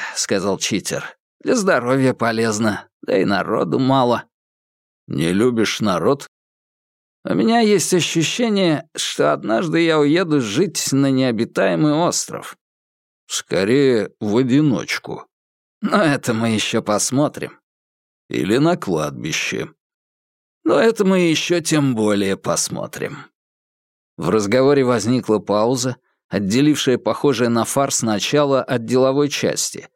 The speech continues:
после которой Тихомиров поинтересовался. «Знаешь, кто там?»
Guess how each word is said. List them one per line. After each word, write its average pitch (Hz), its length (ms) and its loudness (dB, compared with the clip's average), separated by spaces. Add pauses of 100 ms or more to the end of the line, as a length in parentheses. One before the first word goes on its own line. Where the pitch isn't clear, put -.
(340)
после 107 280 0
которой 147 440 0
Тихомиров 120 640 -2
поинтересовался. 110 1120 -2 (640)
«Знаешь, 104 800 -2
кто 131 280 0
там?» - 320 -10